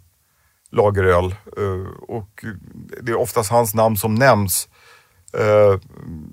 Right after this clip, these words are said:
när man pratar om uppkomsten av den moderna lager, att han var den första som byggde en fabrik, eh, med, med ett stort bryggverk för dekoktionsmäskning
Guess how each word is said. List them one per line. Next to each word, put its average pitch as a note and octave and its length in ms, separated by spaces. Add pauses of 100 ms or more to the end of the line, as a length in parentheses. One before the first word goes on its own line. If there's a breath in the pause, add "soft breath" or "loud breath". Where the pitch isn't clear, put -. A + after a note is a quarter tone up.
(380)
när A2+ 120
man A2 180
pratar G#2+ 380
om G2+ 180
uppkomsten A#2 680
av G2+ 140
den G2+ 140
moderna F#2+ 460
lager, G#2 380
att F#2+ 180
han G#2 180
var G#2 80
den G2+ 100
första G2+ 400 (680 soft breath)
som A2 220
byggde G2+ 320
en G2+ 120
fabrik, A2 1000
eh, G2+ 380
med, G#2 300
med A2+ 140
ett - 80
stort A2 340
bryggverk G#2 640
för - 100
dekoktionsmäskning G2+ 1200